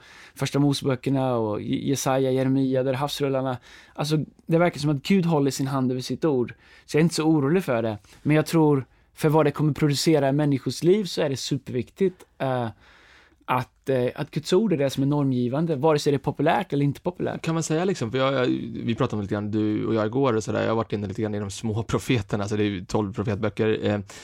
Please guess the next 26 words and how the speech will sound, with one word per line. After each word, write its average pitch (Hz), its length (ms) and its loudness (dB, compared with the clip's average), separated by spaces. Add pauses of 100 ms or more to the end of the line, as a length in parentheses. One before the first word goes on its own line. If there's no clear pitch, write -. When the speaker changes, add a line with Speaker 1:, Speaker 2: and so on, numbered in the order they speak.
(160)
Speaker 2:
och, - 300 -2
eh, 117 200 2 (380)
det 135 160 2
man 151 140 4
ser 220 300 4
när 190 120 2
de 123 280 2
pratar 135 340 2
om 139 140 2
är 120 40 4
att 117 100 0
liksom 123 240 0
varenda 147 280 4
generation 185 640 0
har 151 120 2
liksom 135 200 -4
tyckt - 400 -2
att 127 100 0
Guds 135 320 0
ord 135 380 2 (500)
inte 143 420 0
är 123 320 4
aktuellt 160 320 2
längre, 107 240 0
inaktuellt. 127 580 2
Speaker 1:
Mm, 131 180 -2